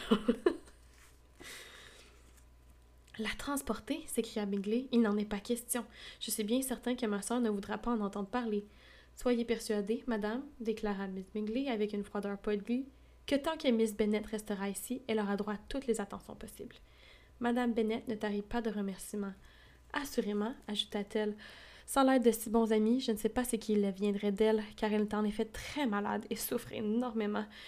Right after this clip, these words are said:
tout en prenant son mal en patience, ce qui lui ressemble bien, car elle a le caractère le plus doux que j'ai vu.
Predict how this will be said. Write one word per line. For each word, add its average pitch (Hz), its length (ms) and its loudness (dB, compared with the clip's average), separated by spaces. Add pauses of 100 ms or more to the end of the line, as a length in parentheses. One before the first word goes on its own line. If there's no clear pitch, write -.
(240)
tout - 180 0
en 233 80 6
prenant 220 280 2
son 220 160 -2
mal 220 200 2
en 214 100 2
patience, 214 600 -2
ce - 160 -2
qui - 180 0
lui 214 100 2
ressemble 202 520 0
bien, 196 240 0 (320)
car 226 160 0
elle 220 100 4
a 214 80 6
le 208 100 4
caractère 214 480 -2
le 208 100 0
plus 208 260 -2
doux 233 420 0
que 240 140 0
j'ai 202 180 0
vu. 190 300 -6